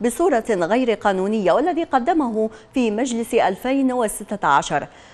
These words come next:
وجاء في المذكرة الإيضاحية للاقتراح بقانون بشأن المقيمين بصورة غير قانونية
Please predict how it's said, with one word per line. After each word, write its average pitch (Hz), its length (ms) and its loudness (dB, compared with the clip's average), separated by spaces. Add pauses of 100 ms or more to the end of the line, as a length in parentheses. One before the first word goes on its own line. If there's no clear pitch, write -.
(180)
وجاء 226 280 2
في 277 100 0
المذكرة 240 520 2
الإيضاحية 196 580 0
للاقتراح 208 680 0
بقانون 220 580 0
بشأن 180 340 -4
المقيمين 202 640 -4
بصورة 226 420 -2
غير 196 380 0
قانونية 202 680 0